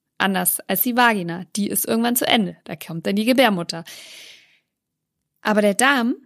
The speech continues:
der saugt gerne Sachen in sich auf. Und wenn ihr da einfach irgendwas reinsteckt, sei es ein Kochlöffel oder was weiß ich, verschwinden diese Dinge ganz gerne mal. Deswegen haben Analtoys, also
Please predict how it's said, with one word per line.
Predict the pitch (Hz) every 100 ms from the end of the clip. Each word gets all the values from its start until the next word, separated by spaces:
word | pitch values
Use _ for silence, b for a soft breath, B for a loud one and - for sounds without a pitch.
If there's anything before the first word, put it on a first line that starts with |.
| _ _ _ _ _ _ _ _ - _ _
der | 220 214 214 -
saugt | 202 180 220 320 - -
gerne | 220 220
Sachen | 214 220 226
in | 226 220
sich | 247 -
auf. | 170 156 -
Und | - 196
wenn | 233
ihr | 247
da | 233
einfach | - 233 240 - - - -
irgendwas | 311 285 285 -
reinsteckt, | 180 180 - 214 - - - -
sei | 190
es | 190 208
ein |
Kochlöffel | 202 240 - 220 214 - 214 208 208 _ _
oder | 190 185 180 180 180 175 _ _ _ _ _
was | - 214 -
weiß | 190 180
ich, | - 269 -
verschwinden | - 233 - 277 262
diese | 190 175
Dinge | 160 175 165
ganz | 165 165 156
gerne | 165 165 165
mal. | 160 160 160 B B B B B _
Deswegen | 220 226 240 247 247 254 254 - _ _ _ _ _ -
haben | 208 208 226
Analtoys, | - 185 185 202 254 254 262 254 269 269
also | - 180 180 175